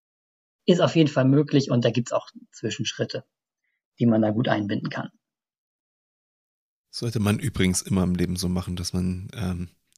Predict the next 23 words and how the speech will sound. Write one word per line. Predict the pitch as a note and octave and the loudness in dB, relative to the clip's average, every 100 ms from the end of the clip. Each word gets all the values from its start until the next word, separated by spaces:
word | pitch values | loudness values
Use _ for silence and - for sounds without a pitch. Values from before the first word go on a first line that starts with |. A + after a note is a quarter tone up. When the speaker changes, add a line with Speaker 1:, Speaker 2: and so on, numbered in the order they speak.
| - | -10
Speaker 2:
die | |
Früchte, | - C#3+ - | -2 0 0
die | A2 | -2
man | G#2 F#2 | 0 -2
erreichen | F2 G2+ F#2 | -2 -2 -2
möchte, | F2+ - | -4 -6
in | G2 | -6
kleinere | - F2+ F2+ | -4 -4 -4
Ziele | - G#2+ F#2 | -4 -2 -2
unterteilt, | F#2 F#2 - F#2+ G2 - | -4 -4 -4 -2 -4 -6
weil | F2+ F2+ | -8 -4
dann | F#2 F#2 | -4 -4
wird | F#2 | -4
es | F#2 | -2
deutlich | G2+ F#2+ F#2+ | 0 -2 -2
einfacher, | C#2+ F#2+ F#2+ F2 | -4 -4 -4 -6
sie | F#2 F2+ | -6 -6
zu | |
erreichen. | F2+ F2+ F2+ G#2+ A2 - | -6 -4 -4 -4 -8 -10
Mal | F#2 | -10
so | F#2 | -8
als | F2 F2 - | -8 -8 -2
Tipp. | A2+ G#2+ | -2 -4